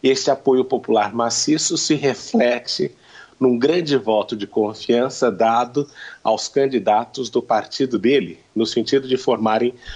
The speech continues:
uma, um governo que tenha a plataforma que atrai o, o eleitor e que sente que é necessária uma renovação no quadro político.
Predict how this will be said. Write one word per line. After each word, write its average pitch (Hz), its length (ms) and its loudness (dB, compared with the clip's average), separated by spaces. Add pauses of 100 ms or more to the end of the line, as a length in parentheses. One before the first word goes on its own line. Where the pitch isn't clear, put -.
(280)
uma, 107 880 2 (680)
um 120 140 2
governo 117 560 2
que 113 160 -2
tenha 127 320 0
a - 40 -2
plataforma 120 920 -2
que - 240 -4
atrai 135 440 0
o, 120 280 -8
o 101 400 -8
eleitor 123 680 0 (520)
e - 80 -4
que 196 160 -4
sente - 760 -2 (180)
que - 120 0
é 123 80 0
necessária 135 560 0
uma 131 120 -2
renovação 127 540 0
no 127 140 0
quadro 117 320 0
político. - 500 -2